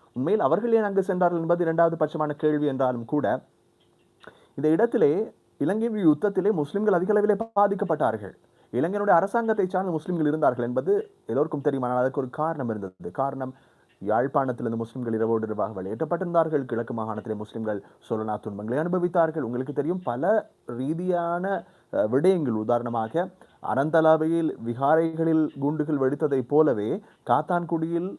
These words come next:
இன்னும் பல இடங்களில் முஸ்லிம் பள்ளிவாசல்களிலும் தொழுகையில் ஈடுபட்டுக் கொண்டிருந்தவர்கள் சுட்டு கொலை செய்யப்பட்டார்கள், குண்டு தாக்குதல்களுக்கு உட்படுத்தப்பட்டார்கள். அவைகள் பற்றி நான் இங்கு பேசவில்லை. இன்றைய தினம் நினைவேந்தல் நிகழ்வு எதற்கு அந்த சகோதரி கஃபியா ஆடையை முதலில் அணிந்து செல்ல வேண்டும்? அது அவருடைய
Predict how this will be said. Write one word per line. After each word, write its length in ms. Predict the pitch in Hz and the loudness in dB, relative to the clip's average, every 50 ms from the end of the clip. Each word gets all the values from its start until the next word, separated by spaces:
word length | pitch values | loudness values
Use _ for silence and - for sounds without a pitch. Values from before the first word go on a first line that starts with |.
| _ | _
இன்னும் 300 | - 117 123 127 139 143 | -12 -10 -8 -8 -8 -6
பல 200 | - 156 156 165 | -4 -2 0 2
இடங்களில் 460 | 175 180 175 175 170 165 160 170 175 151 | 2 2 0 0 0 0 0 0 0 -2
முஸ்லிம் 280 | 135 131 - 185 175 143 | -4 -4 -4 -4 -4 0
பள்ளிவாசல்களிலும் 880 | - 120 131 160 170 185 180 180 180 180 175 160 156 156 160 175 180 180 | 0 0 0 2 2 2 2 2 2 0 -2 -2 -2 -2 -2 -2 -4 0
தொழுகையில் 400 | - 147 139 156 160 180 185 175 | 0 2 2 2 2 0 2 2
ஈடுபட்டுக் 340 | 175 180 165 165 151 160 156 | 2 0 0 -2 -4 -4 -4
கொண்டிருந்தவர்கள் 520 | 156 147 147 147 143 135 135 131 135 147 165 | -6 -6 -4 -4 -2 -4 -4 -4 -4 -8 -6
சுட்டு 240 | - 170 165 190 180 | -6 -8 -8 -8 -6
கொலை 220 | - 175 185 208 | -4 -4 -2 -2
செய்யப்பட்டார்கள், 720 | 208 - 196 185 175 175 151 143 - 127 110 101 - 101 | -2 -2 -4 -4 -2 -4 -4 -2 0 -2 -2 -2 -6 -10
குண்டு 240 | - - 165 190 202 | -6 -6 -6 -6 -4
தாக்குதல்களுக்கு 680 | 185 190 180 180 180 175 175 170 165 165 160 160 185 180 | -2 -4 -4 -2 -2 -4 -4 -2 -2 -2 -2 -2 -2 -4
உட்படுத்தப்பட்டார்கள். 720 | 165 185 175 160 165 151 151 147 131 139 127 113 113 101 | -2 -2 -2 -2 -2 -2 -2 0 0 0 -2 0 -2 -4
அவைகள் 280 | 113 147 180 180 190 190 | -2 -2 -2 -2 -2 -4
பற்றி 160 | 190 185 185 175 | -2 -4 -4 -4
நான் 140 | 160 160 | -4 -4
இங்கு 100 | 151 143 | -6 -6
பேசவில்லை. 480 | 143 131 117 113 117 95 90 87 76 - _ _ _ - - - - - - | -6 -6 -6 -6 -6 -8 -8 -8 -12 -16 _ _ _ -20 -20 -20 -16 -4 -2
இன்றைய 240 | 131 151 185 208 202 | 4 8 8 8 8
தினம் 240 | 214 220 214 185 156 | 8 4 4 2 2
நினைவேந்தல் 480 | 156 180 208 220 220 214 208 202 180 170 | 0 2 2 2 2 2 0 0 -2 0
நிகழ்வு 260 | 151 147 156 220 269 285 - _ - 117 131 | -2 -2 -2 -2 -6 -10 -12 _ -4 2 2
எதற்கு 440 | 147 170 196 226 202 - - 247 285 247 | 2 4 4 2 0 0 -6 -4 -2 -2
அந்த 180 | 180 170 151 | 0 -2 -2
சகோதரி 500 | 147 - 151 147 156 165 160 170 180 233 226 - 196 | -2 0 0 0 0 -2 -2 -2 -4 -4 -2 -2 -2
கஃபியா 440 | 180 180 - 247 247 247 254 233 208 196 | -2 -2 -2 -2 2 2 2 2 2 2
ஆடையை 280 | 190 185 180 175 180 190 | 2 0 0 -2 -2 -2
முதலில் 360 | 190 175 170 175 175 180 165 160 | -2 -4 -2 -2 -2 0 0 0
அணிந்து 180 | 160 175 170 160 | 0 -2 -4 -2
செல்ல 220 | - 151 156 147 | -2 0 0 0
வேண்டும்? 300 | 139 131 131 131 131 127 _ _ _ _ _ _ _ _ - | -2 -4 -6 -8 -10 -10 _ _ _ _ _ _ _ _ -6
அது 100 | 104 107 | -2 -2
அவருடைய 340 | 123 139 165 180 185 185 | 0 0 2 2 4 6